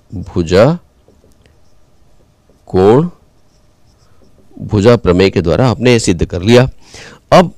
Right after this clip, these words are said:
यदि दोनों त्रिभुज सर्वांग सम हैं, तो आप जान रहे हैं कि जो बचे हुए इनके शेष अंग हैं वो भी आपस में अपने संगत अंगों के बराबर होंगे, यानी भुजा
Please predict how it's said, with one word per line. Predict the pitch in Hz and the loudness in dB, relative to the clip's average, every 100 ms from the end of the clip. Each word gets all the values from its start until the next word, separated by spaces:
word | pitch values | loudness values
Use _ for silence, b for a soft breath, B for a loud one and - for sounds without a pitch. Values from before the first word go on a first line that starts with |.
| - - | -18 -4
यदि | 107 151 | 0 2
दोनों | 165 123 139 160 | 4 4 4 2
त्रिभुज | 143 147 | 2 0
सर्वांग | - - 87 120 143 | 0 0 2 2 2
सम | 95 80 | 0 0
हैं, | 95 165 - B B B | 0 0 -2 B B B
तो | 120 | 2
आप | 135 | 2
जान | 117 117 165 165 | 4 4 4 4
रहे | |
हैं | 170 | 4
कि | 160 | 2
जो | 156 165 | 2 2
बचे | 113 101 156 | 2 2 4
हुए | 160 160 - - - | 4 2 0 -8 -2
इनके | 117 123 143 | 0 2 0
शेष | - 123 147 - | 2 2 0 0
अंग | 117 143 | 2 2
हैं | 127 | 4
वो | 135 110 | 2 4
भी | 113 131 | 4 4
आपस | 92 113 - | 4 2 0
में | 156 196 B B B | -2 -2 B B B
अपने | 98 156 | 0 2
संगत | 151 98 110 139 95 | 2 2 2 2 2
अंगों | 101 127 | 0 0
के | 139 | 2
बराबर | 143 170 165 | 2 2 2
होंगे, | 113 87 80 - B B B | 0 -2 -4 -8 B B B
यानी | 90 123 160 | 2 4 4
भुजा | 107 98 90 | 2 0 2